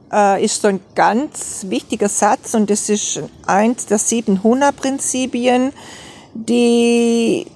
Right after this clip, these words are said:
ich ganz, ganz oft, also so in den Alltag integriere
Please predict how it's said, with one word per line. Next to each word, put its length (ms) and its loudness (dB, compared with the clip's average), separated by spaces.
ich 360 -4
ganz, 960 0
ganz 240 0
oft, 580 0
also 220 2
so 180 0
in 100 -2
den 80 -14
Alltag 360 -2
integriere 1040 0